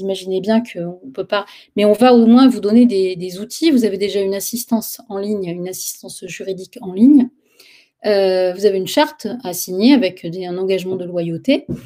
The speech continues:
Et puis, euh, voilà, vous avez un contact avec des choses qui vont être mises en place, euh, à partir de, de la rentrée, euh, notamment pour faire, bah, des, des groupes, des, euh, des groupes de co-développement, des choses un petit peu où vous pourrez venir échanger avec nous de manière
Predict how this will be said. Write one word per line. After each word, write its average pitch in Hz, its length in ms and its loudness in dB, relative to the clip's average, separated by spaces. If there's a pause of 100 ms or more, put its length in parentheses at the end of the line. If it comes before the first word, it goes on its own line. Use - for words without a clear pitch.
(200)
Et 196 120 0
puis, 254 400 6
euh, 190 220 2
voilà, 170 220 -2
vous 170 160 -6
avez 175 120 -2
un 180 120 -8
contact 208 440 -6
avec 190 280 -6
des 196 80 -8
choses 240 200 -4
qui 240 120 -8
vont 202 100 -6
être 196 220 -12
mises 220 160 -2
en 208 100 -4
place, 226 440 -2
euh, 185 180 -6
à 180 40 -10
partir 202 360 -10
de, 185 420 -12
de 190 60 -4
la 190 80 -6
rentrée, 196 480 -2 (580)
euh, 180 160 -4
notamment 202 500 2
pour 240 160 0
faire, 220 220 -4
bah, 180 120 -8
des, 180 280 -6
des 175 140 -4
groupes, 220 500 4
des, 180 300 -8
euh, 175 200 -6 (200)
des 185 120 -6
groupes 208 200 -4
de 208 80 -2
co-développement, 220 720 4
des 220 100 6
choses 214 240 -2
un 190 100 -4
petit 233 160 -8
peu 233 140 0
où 233 100 8
vous 190 140 -2
pourrez 208 420 -4 (320)
venir 233 280 6
échanger 214 400 0
avec 196 240 -4
nous 247 100 4
de 240 80 2
manière 196 320 -6